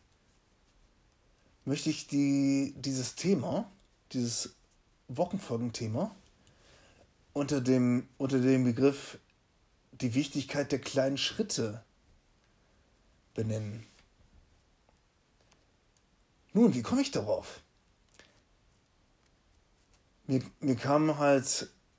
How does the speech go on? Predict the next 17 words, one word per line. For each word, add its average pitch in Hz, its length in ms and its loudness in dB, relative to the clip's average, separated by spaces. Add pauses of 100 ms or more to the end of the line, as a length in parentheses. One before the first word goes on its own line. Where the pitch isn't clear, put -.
(140)
etwas 143 280 -6
in 127 80 0
den 131 120 2
Sinn, 135 140 2
das 147 140 0
habe 135 100 -2
ich 120 100 -8
während 127 140 2
dem 120 80 0
Stream 185 360 -2
auch - 140 -12
mal 117 140 -4
gesagt. 117 420 -8 (1700)
Einer 135 160 -2
meiner 135 220 2
Zuschauer, 190 640 0
der 147 520 0